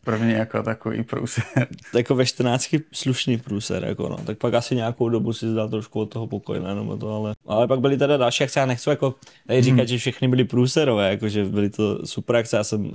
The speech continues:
Speaker 2: mnoha z nich se účastnil taky. A, ale vždycky to dopadlo aspoň minimálně nějakým průserem, že když už to třeba došlo hodně lidí, tak někdo ukradl peníze z kasy, nebo, <laughs> nebo prostě minimálně se to nějak porvalo, nebo,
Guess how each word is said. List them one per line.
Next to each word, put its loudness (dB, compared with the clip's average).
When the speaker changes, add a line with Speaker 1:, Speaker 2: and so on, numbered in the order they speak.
Speaker 2:
mnoha 0
z -4
nich -4
se 0
účastnil -2
taky. -2
A, 4
ale 4
vždycky 0
to 4
dopadlo 2
aspoň -2
minimálně 2
nějakým 0
průserem, 0
že 0
když -2
už -6
to -12
třeba -2
došlo -4
hodně 2
lidí, 2
tak 0
někdo 2
ukradl 2
peníze 0
z -4
kasy, 4
nebo, 2
<laughs> 2
nebo 6
prostě 2
minimálně 2
se -10
to 2
nějak 0
porvalo, 2
nebo, 2